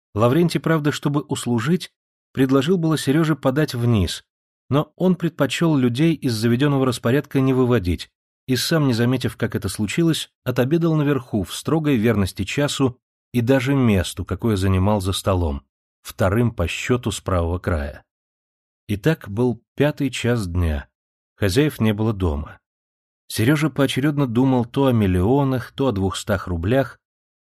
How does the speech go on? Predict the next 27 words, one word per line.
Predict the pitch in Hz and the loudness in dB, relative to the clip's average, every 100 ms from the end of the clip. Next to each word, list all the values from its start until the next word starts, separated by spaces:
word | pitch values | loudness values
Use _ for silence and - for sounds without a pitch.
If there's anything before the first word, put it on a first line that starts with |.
| - | -4
и | 117 | 0
в | |
этих | 170 170 | 0 0
размышлениях | 156 139 135 - 160 165 151 | 0 2 2 2 2 2 0
расхаживал | 127 117 - 135 123 127 | 0 -2 0 -2 0 -2
по | 123 123 | -2 -8
комнате. | - 90 78 82 - - _ _ _ _ _ _ _ _ _ | -2 -2 -2 -6 -10 -18 _ _ _ _ _ _ _ _ _
Вдруг | 90 87 117 143 | -12 -4 -2 -2
пролетел | - 123 127 123 139 | -2 0 0 0 2
миг | 120 139 139 | 2 2 -2
такой | - 120 143 | -4 0 0
особенной | 135 117 - - 131 117 120 123 | 0 -2 -6 -2 0 2 2 0
ощутительности, | 113 - 110 - 175 120 104 - 101 - _ _ _ _ _ | -4 -6 -6 -6 -2 0 0 0 -4 -4 _ _ _ _ _
что, | - - | -6 0
обо | 120 120 | 0 0
всем | - 131 | -2 -4
позабыв, | 113 98 107 147 139 | -4 -2 -2 -2 -2
он | 123 117 | -2 0
как | 117 98 | -2 -4
был | 101 147 139 | -2 -2 0
замер | 92 131 131 107 | 0 0 0 0
на | 110 | -2
всем | - 127 110 | -2 -4 -2
шагу | - 101 131 156 _ _ _ _ _ | -4 -2 0 -2 _ _ _ _ _
и | 113 | -2
растерянно | 107 95 - - 147 139 135 | 0 -2 -4 -2 0 2 2
насторожился. | 135 123 - 127 117 98 76 - 57 | 0 -2 -4 -4 -2 -2 -4 -8 -12